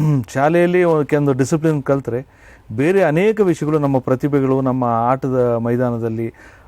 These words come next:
ಅಥವಾ ನಮ್ಮ ತಂದೆ ತಾಯಿಯಲ್ಲಿ, ಅಥವಾ ನಮ್ಮ ಒಂದು ಪರಿಸ್ಥಿತಿಯಲ್ಲಿ, ಅಥವಾ ಒಂದು ಮದುವೆಗೆ ಹೋದಾಗ,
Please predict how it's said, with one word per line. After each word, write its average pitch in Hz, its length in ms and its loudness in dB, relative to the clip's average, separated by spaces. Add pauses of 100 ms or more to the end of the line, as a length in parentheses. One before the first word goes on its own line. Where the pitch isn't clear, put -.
ಅಥವಾ 120 260 0
ನಮ್ಮ 120 300 2
ತಂದೆ 123 280 0
ತಾಯಿಯಲ್ಲಿ, 117 500 0
ಅಥವಾ 113 200 -2
ನಮ್ಮ 117 80 -2
ಒಂದು 110 120 -4
ಪರಿಸ್ಥಿತಿಯಲ್ಲಿ, 120 520 -2
ಅಥವಾ 113 280 -2
ಒಂದು 113 160 -4
ಮದುವೆಗೆ 123 360 -2
ಹೋದಾಗ, 113 300 2